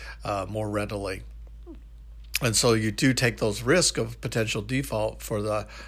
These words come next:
opportunity of capitalizing, the maximum capitalization that's possible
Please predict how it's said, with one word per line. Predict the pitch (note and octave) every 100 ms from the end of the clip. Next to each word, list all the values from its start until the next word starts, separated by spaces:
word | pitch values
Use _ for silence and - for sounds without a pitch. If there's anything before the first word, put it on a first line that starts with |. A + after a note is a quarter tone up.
| -
opportunity | B2+ A#2 A2+ - B2+ A#2+ A2 A2+ A2+ -
of | G2+ G2
capitalizing, | - A#2 - G#2+ G2+ G2+ F2+ G#2 G#2 -
the | A2
maximum | A2 G#2+ B2 G#2+ G2+
capitalization | A2 G2+ G#2+ G2 - G2+ G2 F#2+ G2
that's | G2 -
possible | A2 F#2+ - - F#2+